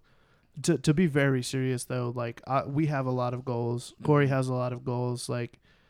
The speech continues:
Speaker 1: how long has this podcast been around?
Speaker 2: A year and a half
Speaker 1: Year and a
Speaker 2: ish.
Speaker 1: half?
Speaker 2: Yeah.
Speaker 1: And how much of that have you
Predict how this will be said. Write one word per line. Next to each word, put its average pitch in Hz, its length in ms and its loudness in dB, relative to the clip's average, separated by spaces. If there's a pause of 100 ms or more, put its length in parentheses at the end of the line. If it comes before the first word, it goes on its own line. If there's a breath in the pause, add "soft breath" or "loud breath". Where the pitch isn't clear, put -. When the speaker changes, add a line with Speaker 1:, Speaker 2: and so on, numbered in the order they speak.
(960 soft breath)
Speaker 1:
how 143 160 0
long 156 120 2
has 151 100 0
this 147 80 -2
podcast 151 420 -2
been 151 120 -2
around? 156 360 0 (960 soft breath)
Speaker 2:
A - 40 -20
year 113 220 -12
and 131 80 -10
a 123 40 -10
half 131 400 -12
Speaker 1:
Year 143 120 2
and 139 80 0
a 131 40 2
Speaker 2:
ish. 135 40 2
Speaker 1:
half? 143 260 0 (160)
Speaker 2:
Yeah. 110 200 -12 (240)
Speaker 1:
And 135 120 -6
how 135 140 0
much 147 200 2
of 143 120 2
that 139 220 0
have 127 180 -4
you 131 480 -2